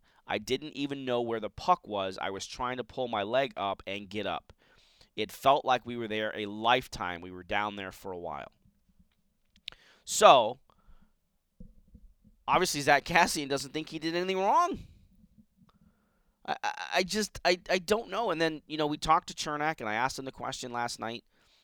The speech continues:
um, about it, and he said he tried to ask Kassian, "What, what's up with that? That's not the right thing to do. How can you do something like that?" And Kassian just didn't respond to him. Didn't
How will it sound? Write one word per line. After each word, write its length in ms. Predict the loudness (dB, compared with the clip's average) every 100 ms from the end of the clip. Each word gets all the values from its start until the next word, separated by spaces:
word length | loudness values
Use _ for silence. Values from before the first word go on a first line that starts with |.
| _ _ _
um, 420 | -6 -4 -4 -8 -12
about 380 | -2 8 10 10
it, 160 | 6 -2 -6
and 100 | -8
he 80 |
said 200 | -4 -2
he 80 | -2
tried 320 | -2 4 4
to 80 | 4
ask 260 | 2 0 0
Kassian, 380 | 0 0 -4 0
"What, 240 | 0 2
what's 240 | 0 0
up 160 | -2 -2
with 100 | -2
that? 240 | 0 2
That's 240 | 0 -2 -2
not 160 | -4
the 80 | -4
right 240 | -4 -6 -6
thing 160 | -12 -12
to 60 |
do. 380 | -6 -6 -4 -6
How 200 | -2 -2
can 140 | -4
you 80 | -10
do 160 | -8 -8
something 300 | -8 -8 -10
like 160 | -8
that?" 240 | -4 -2 -4 _ -20 _
And 120 | -12
Kassian 460 | 0 2 2 -2 -6
just 200 | -8 -8
didn't 480 | -8 -8 -10 -16 -18 _ _ _ _ _ _ _ _ _ _ _ _
respond 420 | -12 -4 0 0 -2
to 120 | -12
him. 100 | -16 -20 -20 -20 _ _ _ _ _ _ _ _ _ _ _ _ _ _ _ _ _ _ _ _ _ _ _ _ _ _ _ _ _ _ _ _ -6
Didn't 300 | -4 -4